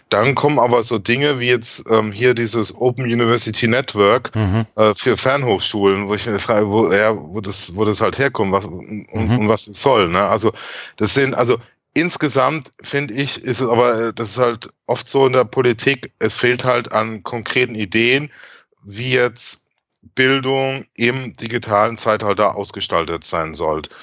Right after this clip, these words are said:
Speaker 1: Da, da, da ist es halt immer sehr schwammig beziehungsweise sehr dünn. Das haben wir ja in anderen Dokumenten auch schon gesehen, ob's jetzt hier, was war das, K M K Strategiebildung in der digitalen Welt, da kann ich mich auch dran erinnern, dass es relativ dünn war.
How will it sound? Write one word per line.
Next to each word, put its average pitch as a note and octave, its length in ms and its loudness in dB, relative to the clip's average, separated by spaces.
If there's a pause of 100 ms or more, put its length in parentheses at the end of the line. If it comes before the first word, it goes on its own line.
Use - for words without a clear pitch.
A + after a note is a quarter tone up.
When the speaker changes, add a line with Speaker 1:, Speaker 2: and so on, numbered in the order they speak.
(320)
Speaker 1:
Da, G2+ 280 4
da, G#2+ 260 4
da G#2 140 2
ist A2 160 2
es A2 80 -2
halt A#2+ 140 2
immer A2+ 260 2
sehr G#2+ 240 0
schwammig B2+ 500 0
beziehungsweise A2+ 540 0
sehr A2 180 2
dünn. F#2 320 0
Das F2+ 180 -4
haben A2+ 140 2
wir A2 80 2
ja G#2+ 220 4
in G#2+ 220 -2
anderen A2 280 0
Dokumenten G#2+ 720 -2
auch G2+ 220 -2
schon G2 180 -4
gesehen, F2+ 400 2
ob's - 220 -4
jetzt F#2 260 0
hier, G2 380 2 (440)
was - 220 -4
war A2 140 4
das, G2 160 2
K G#2+ 160 0
M G#2 100 0
K A2 220 2
Strategiebildung A2 800 0
in G2+ 60 -2
der G#2 100 4
digitalen G2+ 560 0
Welt, A2 160 2
da G#2 80 0
kann G#2 140 -4
ich G#2 60 -2
mich G2 120 -2
auch G#2 220 2
dran F#2+ 200 -2
erinnern, F#2 320 -2
dass F#2 180 -4
es - 320 -2 (200)
relativ F#2+ 400 -2
dünn G2 260 0
war. D#2+ 220 4